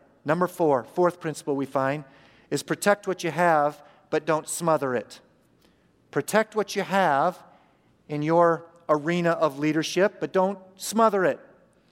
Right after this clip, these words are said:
You see, Paul not only wanted to stay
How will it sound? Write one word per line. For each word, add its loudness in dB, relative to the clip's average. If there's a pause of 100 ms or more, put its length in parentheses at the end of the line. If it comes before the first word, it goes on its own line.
(640)
You -8
see, 0
Paul 4
not 2
only 0
wanted 2
to -6
stay 0